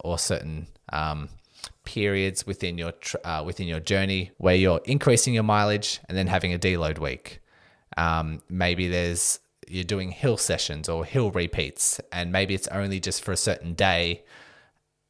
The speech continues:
but it's a, a bit of a change. It's a bit of a, an uptick. And so you might be trying to hold your balance beam and trying to cross this, um, whatever length journey you have, and all of a sudden a gust comes.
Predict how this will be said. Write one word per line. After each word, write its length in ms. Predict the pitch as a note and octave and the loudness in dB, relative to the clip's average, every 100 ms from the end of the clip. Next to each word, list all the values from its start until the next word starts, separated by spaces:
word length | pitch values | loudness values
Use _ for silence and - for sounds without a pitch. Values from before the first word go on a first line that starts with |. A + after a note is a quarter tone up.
| _ _ F#2 - | _ _ -10 0
but 420 | F#2+ E2 - - _ _ - _ | 2 2 -4 -6 _ _ -20 _
it's 500 | F2+ - - - - _ _ _ _ _ | -10 -4 -2 -2 -4 _ _ _ _ _
a, 120 | - - | -12 -8
a 80 | G2 | -2
bit 180 | G2 G2+ | 2 2
of 100 | F2+ | 2
a 100 | F2 | -2
change. 520 | - - F#2+ E2+ E2 | 0 2 2 2 -2
It's 120 | F2 | -4
a 60 | F2 | -2
bit 160 | G2 | -2
of 120 | F2+ F2 | 0 0
a, 280 | E2 E2 - - | 0 0 -4 -10
an 140 | F2+ | -4
uptick. 560 | F#2 - - D2 - - - - - - | -6 -4 -2 -2 -4 -18 -20 -20 -16 -6
And 100 | E2+ | 0
so 120 | F2+ | 0
you 200 | F2+ G2 | 2 2
might 240 | F#2+ F2+ | 2 2
be 140 | F2 F2 | -2 -4
trying 420 | - G2+ F#2 F#2+ | 0 2 2 0
to 460 | - F2+ E2 E2+ - _ | 0 0 2 0 -4 _
hold 300 | - G2+ F#2+ | 0 2 2
your 60 | F2 | 0
balance 360 | F2+ F#2 F2+ | 2 2 0
beam 320 | - F2+ F2+ F2 | 0 2 2 0
and 80 | |
trying 240 | - E2+ D#2+ | 0 0 0
to 60 | |
cross 460 | D#2+ - F#2 E2+ - | -4 0 0 2 -2
this, 460 | - E2+ - - - _ - _ _ - | 0 0 2 -2 -4 _ -20 _ _ -4
um, 380 | D#2 D2+ D2+ D2 - - | -2 -2 -4 -10 -18 -4
whatever 540 | G2 F#2+ F2+ F2 E2+ | 0 2 4 2 2
length 420 | D#2 F#2 F#2 - | 0 -2 -2 -6
journey 260 | - F#2+ F2+ | 0 0 2
you 120 | F2 | 0
have, 240 | - G2 F#2 | 2 2 2
and 100 | F2+ | -2
all 100 | F2+ | -2
of 60 | |
a 40 | F2 | 0
sudden 220 | F#2+ E2 | 0 -2
a 40 | |
gust 420 | E2+ G#2 G2 - | 0 2 2 -2
comes. 480 | - G#2+ G2 G2 - | 2 2 2 0 -2